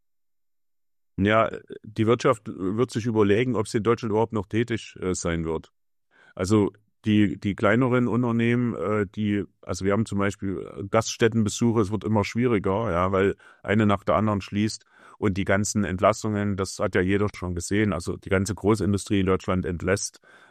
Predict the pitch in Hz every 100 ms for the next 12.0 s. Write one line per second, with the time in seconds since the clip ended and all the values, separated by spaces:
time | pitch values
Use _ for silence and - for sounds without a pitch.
0 | - 98 92 92 87 98 113 104 - 107
1 | 98 98 104 95 110 113 117 120 117 113
2 | _ _ _ _ 101 101 92 - 95 98
3 | 95 - - 92 90 107 - 104 104 107
4 | 107 92 98 95 107 101 80 98 95 82
5 | 95 104 - 104 104 - 101 104 98 87
6 | 98 107 101 92 - - - - 95 110
7 | 107 107 - 110 98 92 101 107 123 107
8 | 104 - 98 92 90 - _ _ _ 98
9 | 90 95 113 110 - - 98 92 92 90
10 | 87 104 120 101 - 101 104 101 92 90
11 | - - 92 87 117 117 101 - 95 -